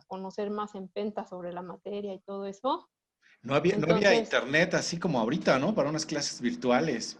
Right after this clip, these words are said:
Speaker 2: Fíjate.
Speaker 1: No, no, no. Fíjate que me
Speaker 2: Mira.
Speaker 1: la pasaba tomando clases de un lugar a otro,
Speaker 2: Cierto.
Speaker 1: este,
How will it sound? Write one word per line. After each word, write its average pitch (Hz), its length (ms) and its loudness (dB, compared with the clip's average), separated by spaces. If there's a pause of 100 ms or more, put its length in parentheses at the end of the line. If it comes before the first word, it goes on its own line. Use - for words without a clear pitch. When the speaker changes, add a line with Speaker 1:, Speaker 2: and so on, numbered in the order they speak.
Speaker 2:
Fíjate. 240 200 -6
Speaker 1:
No, 254 460 6
no, 269 220 2
no. 247 560 2
Fíjate 254 300 0
que 220 100 2
me 214 80 2
Speaker 2:
Mira. 214 80 4
Speaker 1:
la 214 140 2
pasaba 247 500 6
tomando 226 400 0
clases 233 360 0
de 233 100 2
un 226 100 0
lugar 226 280 2
a 226 160 4
otro, 233 640 6
Speaker 2:
Cierto. 196 380 -4
Speaker 1:
este, 185 340 -4